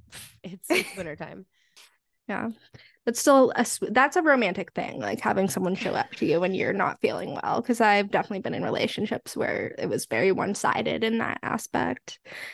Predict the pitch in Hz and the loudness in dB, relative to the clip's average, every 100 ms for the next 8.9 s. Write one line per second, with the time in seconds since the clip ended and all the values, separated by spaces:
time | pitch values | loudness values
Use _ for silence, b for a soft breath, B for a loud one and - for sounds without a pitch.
0 | - 214 202 208 208 190 190 196 190 - | 0 4 4 2 0 0 0 -2 -2 -2
1 | 180 180 175 - - 202 - - 247 - | 0 2 2 0 -4 -6 -8 -6 -4 -4
2 | 220 - - _ _ _ _ - 185 - | -6 -12 -20 _ _ _ _ -4 -2 0
3 | 143 98 202 202 - 185 208 214 226 - | -2 -4 -4 -4 -4 -6 -6 -6 -6 -4
4 | - - 220 175 - - 208 196 - 190 | -2 0 0 -2 -4 -2 2 4 6 4
5 | 196 - 202 170 185 208 202 196 147 143 | 4 0 0 2 4 2 2 2 0 -2
6 | - 277 - _ _ - 480 381 - 208 | 0 -2 -4 _ _ -4 -2 0 0 -2
7 | - 208 180 123 214 - 196 - - - | 0 0 0 0 -2 0 -2 -2 -4 -6
8 | - - - - 247 262 - - | -6 -4 -2 0 2 0 -4 -16